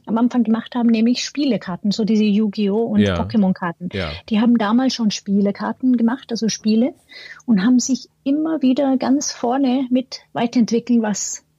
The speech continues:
Speaker 1: das, äh, äh, was das Neueste war. Und heute sind die ja eins der Top-Unternehmen im Bereich Spiele.
Speaker 2: Ja, das heißt
Speaker 1: Und das haben die immer geschafft. Deswegen, das liegt so tief, hundert Jahre Erfolg.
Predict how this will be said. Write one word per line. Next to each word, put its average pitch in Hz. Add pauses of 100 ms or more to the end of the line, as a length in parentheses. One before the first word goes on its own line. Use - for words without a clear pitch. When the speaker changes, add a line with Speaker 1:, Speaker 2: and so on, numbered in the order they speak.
(260)
Speaker 1:
das, -
äh, - (160)
äh, 208
was 208
das -
Neueste 214
war. 180
Und 214
heute 240 (240)
sind -
die 233
ja 226
eins 226
der 214
Top-Unternehmen 214 (400)
im 220
Bereich 196
Spiele. 151 (180)
Speaker 2:
Ja, 90 (240)
das 85
heißt 95 (100)
Speaker 1:
Und 254
das -
haben 285
die 349
immer 349
geschafft. -
Deswegen, 262
das 240
liegt 254
so 285
tief, 262
hundert 240
Jahre 240
Erfolg. 208